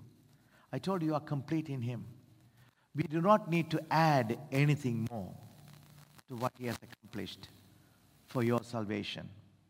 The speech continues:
All we need to do, church, because he is the head, just surrender to his lordship.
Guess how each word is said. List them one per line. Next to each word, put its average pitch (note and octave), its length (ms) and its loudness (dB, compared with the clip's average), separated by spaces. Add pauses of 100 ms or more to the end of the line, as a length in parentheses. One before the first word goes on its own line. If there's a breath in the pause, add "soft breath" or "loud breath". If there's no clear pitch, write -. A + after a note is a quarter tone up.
(580 soft breath)
All F3+ 200 12
we F#3+ 120 8
need E3+ 200 4
to D3+ 80 -2
do, D3 180 2
church, C#3 360 0
because D#3 380 0
he C#3+ 160 -6
is D#3 220 6
the B2+ 160 2
head, G#2+ 420 0 (920 soft breath)
just - 260 -4
surrender B2+ 460 2
to A#2 120 -6
his F#2+ 180 -6
lordship. - 440 -6